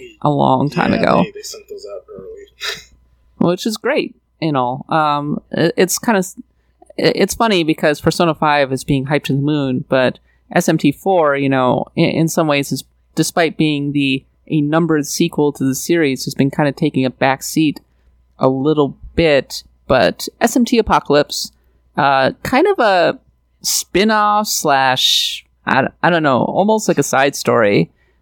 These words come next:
Speaker 1: uh, from S M T four, even though it picks up after S M T four. Um, the, what I have played so far,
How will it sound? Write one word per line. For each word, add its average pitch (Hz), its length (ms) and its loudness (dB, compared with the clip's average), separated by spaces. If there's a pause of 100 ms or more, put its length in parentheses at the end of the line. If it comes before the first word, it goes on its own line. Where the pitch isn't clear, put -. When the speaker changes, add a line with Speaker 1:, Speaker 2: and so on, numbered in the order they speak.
(120)
Speaker 1:
uh, 135 260 2
from 143 300 0
S 151 200 0
M 143 80 2
T 135 180 -2
four, 131 640 2 (160)
even 180 220 0
though 160 140 2
it 135 100 -2
picks - 300 0
up 160 300 0 (320)
after 165 360 2
S 123 180 0
M 120 100 2
T - 180 -2
four. - 560 2 (360)
Um, - 460 0 (380)
the, 160 500 0
what 180 260 0
I 190 120 2
have 170 160 -2
played 160 240 0
so 156 160 0
far, 143 460 2